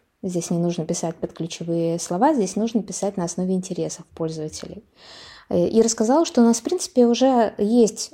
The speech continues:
э, команда, которая может такие статьи писать. И тогда ребята начали просто обращаться с предложением взять их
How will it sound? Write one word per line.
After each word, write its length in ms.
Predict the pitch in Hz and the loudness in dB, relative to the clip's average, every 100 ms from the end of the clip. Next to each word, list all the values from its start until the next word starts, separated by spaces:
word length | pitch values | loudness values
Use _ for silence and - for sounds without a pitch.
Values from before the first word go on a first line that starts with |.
| _ | _
э, 100 | 185 | -12
команда, 380 | 180 185 294 320 | -2 0 2 2
которая 600 | 226 180 226 220 196 175 180 254 | 0 -2 -2 0 0 -2 -8 -10
может 420 | 254 190 226 226 | -4 0 0 -2
такие 240 | - 175 208 | -6 -4 -4
статьи 420 | - 175 165 196 - _ | -4 -6 -4 -4 -8 _
писать. 360 | - 196 156 151 _ _ - - - _ | -6 -4 -4 -6 _ _ -20 -20 -20 _
И 60 | 233 | -2
тогда 240 | 233 233 | 2 2
ребята 320 | 330 240 240 | 4 4 4
начали 300 | 226 226 - | 4 2 0
просто 300 | 185 208 202 | 0 0 0
обращаться 880 | 170 180 - 226 - - 165 156 160 175 | 0 0 0 -2 -2 -4 -4 -4 -8 -8
с 40 | |
предложением 840 | - 180 175 175 214 196 165 165 - _ | -6 -2 0 2 0 0 -2 -8 -14 _
взять 400 | 170 175 196 196 | -8 0 0 0
их 240 | 185 - | -4 -6